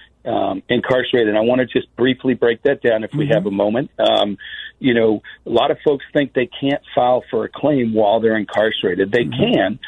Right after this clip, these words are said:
Speaker 1: but I will be open that there can be some challenges faced because often, and you know, you, you said that you've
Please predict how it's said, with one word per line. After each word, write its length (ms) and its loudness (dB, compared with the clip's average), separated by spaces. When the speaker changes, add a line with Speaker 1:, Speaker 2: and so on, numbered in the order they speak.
Speaker 1:
but 100 4
I 80 2
will 320 2
be 200 -2
open 360 0
that 200 0
there 140 0
can 340 -4
be 240 0
some 160 0
challenges 460 0
faced 360 0
because 320 0
often, 560 0
and 160 0
you 100 4
know, 160 4
you, 300 0
you 140 2
said 160 2
that 180 0
you've 200 -2